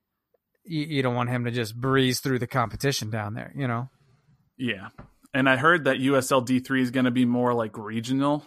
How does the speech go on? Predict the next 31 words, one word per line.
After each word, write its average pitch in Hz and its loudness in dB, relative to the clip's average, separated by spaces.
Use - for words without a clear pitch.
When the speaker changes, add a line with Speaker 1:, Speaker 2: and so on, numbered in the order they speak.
Speaker 2:
Like, 120 -6
they're 120 -2
not 120 -2
gonna 127 -2
be 107 -4
traveling 120 -2
all 123 2
over 127 0
to 113 -4
play 120 -2
other 123 -2
teams, 127 -2
which - -10
kinda 143 -2
sucks 139 -2
because 151 -8
then 160 -4
you're 165 0
not 156 0
playing 165 -2
against 147 -2
the 139 -4
best 139 -4
Speaker 1:
Well, 175 -4
that's 180 0
Speaker 2:
competition 156 -4
the 131 0
U 135 2
S 127 -4
L 127 0
has. 139 -4